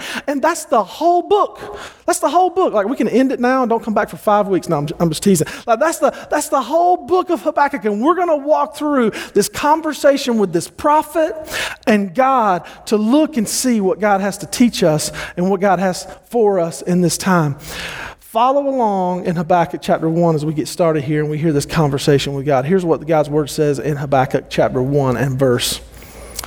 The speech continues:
one. This is the message that the prophet Habakkuk received in a vision. Verse two.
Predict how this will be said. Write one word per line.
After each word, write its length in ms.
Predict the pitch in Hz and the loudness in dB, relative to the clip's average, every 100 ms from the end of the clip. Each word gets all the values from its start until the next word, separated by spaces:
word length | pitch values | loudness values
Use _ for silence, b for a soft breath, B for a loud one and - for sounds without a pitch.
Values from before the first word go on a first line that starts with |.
| B B B B - | B B B B -16
one. 380 | - 127 113 110 B B B B - - - - - - - B B B B B B - - - - - - - - - - - - - - B B B B B B B - - - - - | -6 0 0 0 B B B B -20 -20 -20 -20 -20 -20 -18 B B B B B B -20 -20 -20 -20 -20 -20 -20 -20 -20 -20 -20 -20 -16 -14 B B B B B B B -20 -18 -16 -16 -14
This 260 | 143 220 302 | -2 -2 0
is 120 | 226 | -4
the 80 | 240 | 0
message 680 | 233 226 - 170 170 - - - - | 2 2 0 -2 -2 -4 -6 -8 -2
that 160 | 165 | -2
the 40 | - | -2
prophet 460 | - 196 185 233 | -2 0 2 0
Habakkuk 560 | 160 156 196 196 165 151 | -2 0 0 0 -4 -2
received 760 | 170 - - 214 185 160 151 - B B B - | -2 -2 2 2 4 2 0 -4 B B B -8
in 120 | 190 180 | -2 -2
a 60 | |
vision. 580 | 151 190 185 135 120 110 - - - - - - - - - | 4 6 6 2 -10 -12 -14 -20 -20 -20 -20 -20 -20 -20 -4
Verse 300 | 160 180 - | 0 0 0
two. 500 | 202 170 123 - | 0 0 0 -10